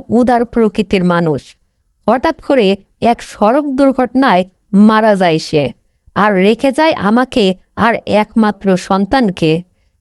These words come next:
ছেলেটির বয়স তখন ছিল প্রায় সাত বছর। পড়তো একটা কিন্ডারগার্টেন স্কুলে। এখানে বলে রাখি, আমার বাবার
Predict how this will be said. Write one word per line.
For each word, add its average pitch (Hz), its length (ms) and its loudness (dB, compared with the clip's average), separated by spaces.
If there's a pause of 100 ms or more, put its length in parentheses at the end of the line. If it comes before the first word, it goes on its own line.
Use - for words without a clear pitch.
(140)
ছেলেটির 311 480 0
বয়স 226 460 0
তখন 247 320 0
ছিল 214 340 0 (300)
প্রায় 208 240 0
সাত 196 340 -4
বছর। 208 480 -2 (680)
পড়তো 262 360 0
একটা 302 280 -2 (140)
কিন্ডারগার্টেন 240 800 0 (160)
স্কুলে। 175 440 -2 (600)
এখানে 294 360 0
বলে 220 320 2
রাখি, 185 460 -2 (260)
আমার 269 320 0
বাবার 233 360 0